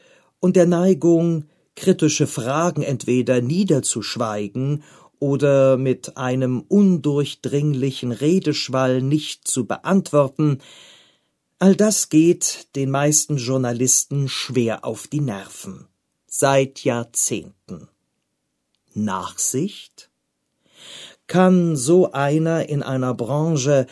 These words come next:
in der Nachsicht eher am Ende der Tugendskala rangiert,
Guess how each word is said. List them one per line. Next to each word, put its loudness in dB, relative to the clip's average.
in -6
der -2
Nachsicht -2
eher -2
am -6
Ende 4
der -2
Tugendskala 0
rangiert, -2